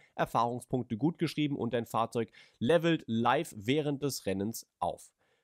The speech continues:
Auf der linken unteren Seite siehst du aber auch bestimmte Ziele, die dir vorgegeben werden, die vor allem dich als Fahrer motivieren sollen, deine Driving Skills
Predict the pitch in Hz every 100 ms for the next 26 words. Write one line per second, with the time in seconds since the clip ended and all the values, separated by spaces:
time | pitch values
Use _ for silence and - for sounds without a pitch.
0 | _ - 196 220 202 185 269 285 240 202
1 | 180 185 175 160 135 151 202 208 151 226
2 | - 202 175 165 156 185 190 - - 269
3 | 214 131 131 123 123 120 113 113 123 117
4 | 110 123 147 135 196 202 - 156 135 214
5 | - 151 - 175 208 156 127 123 120 110
6 | 113 110 123 151 151 120 127 143 117 127
7 | 185 220 147 - - 120 113